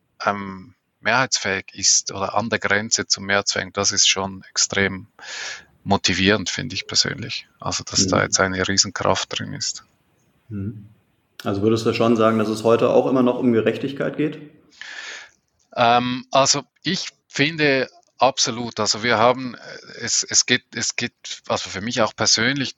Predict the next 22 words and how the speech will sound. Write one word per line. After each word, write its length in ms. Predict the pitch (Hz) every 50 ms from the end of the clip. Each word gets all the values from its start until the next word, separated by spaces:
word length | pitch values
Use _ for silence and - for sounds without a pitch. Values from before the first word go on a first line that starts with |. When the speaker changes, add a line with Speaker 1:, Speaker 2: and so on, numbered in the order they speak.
| - -
Speaker 1:
ist 280 | - 110 98 - - -
die 80 | 104
Hauptmotivation 1080 | - - 104 110 123 - _ - 120 113 110 - - 104 104 104 - - 104 104 104 -
eigentlich 280 | - 101 101 98 95 -
immer 160 | 107 113 240
noch 160 | - 107 95
diese 420 | - - - 107 113 - - 120 98
und 140 | 104 101 98
auch 140 | 98 98
eine 160 | 101 101 101 98
materielle 640 | 95 95 - - 95 95 95 98 110 123 127 110
und 120 | - 101 -
deshalb 260 | 101 95 - 107 104
ist 140 | 98 - 101
auch 120 | 98 -
der 180 | - 95 87 92
Handel 260 | 101 110 117 117 104
sehr 200 | - 107 107 101
gut 220 | - 110 107 -
geeignet 420 | - - - 92 98 107 117 110 - -
dafür. 420 | 110 104 - - 104 107 110 117 - - - - - - - - - - - - _ _ _ _ -
Ähm, 760 | 104 101 101 101 101 101 98 98 95 95 95 92 90 87 85